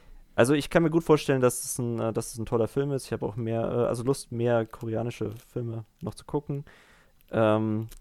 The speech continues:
und deswegen, ich glaub, ich hab den jetzt auch auf meine Liste gepackt, aber ich hab tatsächlich sonst noch gar nichts davon gehört und ich hab den auch noch nirgendwo auf Kinoplakaten oder sowas gesehen. Das ist ein bisschen schade, dass er, glaub ich,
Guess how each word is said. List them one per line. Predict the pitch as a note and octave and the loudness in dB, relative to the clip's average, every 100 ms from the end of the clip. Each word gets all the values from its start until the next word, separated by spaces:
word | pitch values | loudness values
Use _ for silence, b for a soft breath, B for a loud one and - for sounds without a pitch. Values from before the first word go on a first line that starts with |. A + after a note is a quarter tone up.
| - - | -18 -10
und | A2 | -6
deswegen, | G#2+ A#2+ A2+ A2 | -4 0 2 2
ich | G#2+ | -2
glaub, | - G#2 | 0 0
ich | - | 0
hab | - | -2
den | G#2 | -2
jetzt | G2 - | -2 -2
auch | - | -2
auf | G#2+ - | -2 -2
meine | G#2 G2+ | -2 0
Liste | B2 - | -2 -4
gepackt, | - - F#3+ - | -10 -10 -10 -8
aber | G2+ | -8
ich | - | -6
hab | - | -6
tatsächlich | A2+ A#2+ A#2 A2 | -2 -2 -2 -4
sonst | A2+ - | -4 -6
noch | A2 - | -10 -4
gar | A2 B2+ | 0 0
nichts | C3+ A#2 - | 0 -4 -8
davon | A2+ A2+ G#2+ | -8 -8 -8
gehört | C3 A2+ G#2 G#2+ | -2 0 0 -2
und | |
ich | G2+ | -8
hab | - | -6
den | A2+ - | -6 -8
auch | - | -8
noch | A#2 A#2 | -6 -4
nirgendwo | B2 C#3 B2 B2 | -2 -2 -2 -2
auf | A#2 - b b b b - | -2 -4 b b b b -10
Kinoplakaten | - D3+ - A2 - G#2+ A2 - A2+ | -4 -4 0 -2 0 0 0 -2 -6
oder | G#2+ | -6
sowas | G2+ G#2 G2+ | -4 -4 -4
gesehen. | G#2+ G#2+ G#2 G2 | -8 -4 -2 -2
Das | G2 - | -4 -8
ist | - | -10
ein | |
bisschen | G2+ G#2+ | -8 -8
schade, | - G2 G2 F#2+ - _ _ | -6 -4 -2 -4 -8 _ _
dass | - G#2+ | -8 -6
er, | G2+ | -4
glaub | G2+ | -4
ich, | - | -4